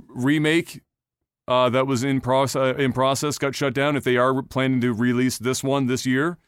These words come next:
Uh, maybe, shocker here, maybe when they saw how popular that fan remake was getting, they decided to dig this one up out of the fucking archive. It wasn't planned originally, but now all of a sudden it is. Uh, which I think is probably not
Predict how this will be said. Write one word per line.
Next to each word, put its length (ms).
Uh, 300
maybe, 720
shocker 520
here, 320
maybe 760
when 160
they 100
saw 260
how 120
popular 440
that 160
fan 220
remake 300
was 120
getting, 300
they 100
decided 300
to 60
dig 200
this 160
one 140
up 140
out 80
of 40
the 80
fucking 220
archive. 420
It 140
wasn't 420
planned 300
originally, 480
but 140
now 240
all 160
of 60
a 40
sudden 300
it 100
is. 320
Uh, 480
which 200
I 180
think 220
is 140
probably 640
not 400